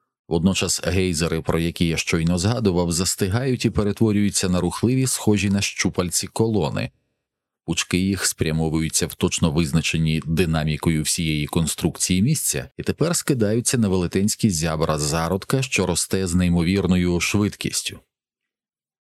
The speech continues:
У цих зябрах струменіє рожева кров і темно-зелена, майже чорна вода. З цієї миті симетріада починає виявляти свою найдивовижнішу властивість —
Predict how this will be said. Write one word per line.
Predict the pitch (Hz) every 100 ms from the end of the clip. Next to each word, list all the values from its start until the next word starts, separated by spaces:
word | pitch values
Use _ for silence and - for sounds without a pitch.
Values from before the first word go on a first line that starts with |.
| _ _ _
У | -
цих | - 87 87
зябрах | 80 90 87 69 -
струменіє | - 87 80 80 78 73
рожева | 80 78 76 73
кров | - 87 90 85
і | - 80
темно-зелена, | - 80 80 80 82 85 87 80
майже | 80 80 82
чорна | - 85 71 76
вода. | 73 78 67 - - _ _ _ _ _ _ _ _ _ _ _ _ -
З | 85
цієї | - 131 135 131
миті | 131 123 120
симетріада | - 113 107 107 104 101
починає | 98 95 95 92 95
виявляти | 87 90 85 85 85 90
свою | - 85 82
найдивовижнішу | 80 82 78 90 87 87 95 85 90 - 87
властивість — | 82 85 - - 64 - - -